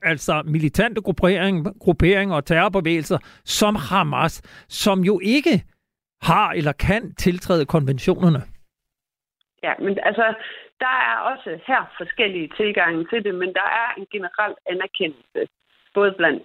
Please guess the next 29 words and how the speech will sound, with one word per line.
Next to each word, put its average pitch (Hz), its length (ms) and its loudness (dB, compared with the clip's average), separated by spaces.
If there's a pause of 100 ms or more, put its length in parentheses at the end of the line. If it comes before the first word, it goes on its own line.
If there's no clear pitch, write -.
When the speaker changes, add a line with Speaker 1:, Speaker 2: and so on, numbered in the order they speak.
(160)
Speaker 2:
stater 160 320 2
og 151 540 0
eksperter 175 460 -2
og 151 120 0
internationale 156 560 -2
organisationer, 190 640 0 (100)
om 196 240 -2 (220)
at, 185 180 0 (580)
øh, 175 160 2 (140)
ikke, 208 320 -2
ikke-statslige 165 1000 -2
aktører 170 480 -2 (380)
også 165 240 -4 (340)
er 160 180 0
bundet 160 460 0 (100)
til 151 320 0 (100)
de 170 60 -4
grundlæggende 160 640 0 (260)
regler 127 380 -2 (220)
for 139 200 -2 (340)
krigsførelse, - 480 -2
altså 156 200 2
de 143 100 -4
grundlæggende 147 560 0
regler 143 260 0
i - 100 -4
den 139 120 -2
humanitære - 560 -4
folkeret, - 320 -6